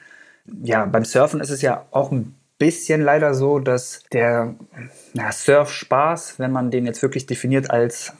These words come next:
viele Wellen, gute Wellen surfen, ja davon lebt, dass man das nicht mit so vielen Leuten macht, ne? Das heißt ja so ein bisschen,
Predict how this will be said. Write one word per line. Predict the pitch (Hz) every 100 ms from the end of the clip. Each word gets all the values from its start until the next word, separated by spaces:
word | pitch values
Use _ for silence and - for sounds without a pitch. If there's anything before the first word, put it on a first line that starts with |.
| -
viele | - - 147 143 131
Wellen, | 127 135 131
gute | 139 143 131
Wellen | 131 139 139 - - -
surfen, | - 127 127 135 135 131
ja | 127
davon | 117 120 123
lebt, | 117 131 135
dass | 120
man | 127
das | 120
nicht | 131 -
mit | 127
so | -
vielen | 110 139 127
Leuten | 107 101 101 98
macht, | 92 - -
ne? | 123 127
Das | 123 120
heißt | 113
ja | 120
so | 110
ein | 110
bisschen, | 117 - 117